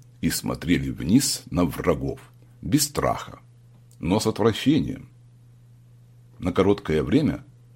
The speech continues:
Толпы колченогих сомкнулись, визгливо перекликаясь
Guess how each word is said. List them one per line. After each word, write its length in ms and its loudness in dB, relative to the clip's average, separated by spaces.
Толпы 380 8
колченогих 800 2
сомкнулись, 720 2
визгливо 640 10
перекликаясь 800 2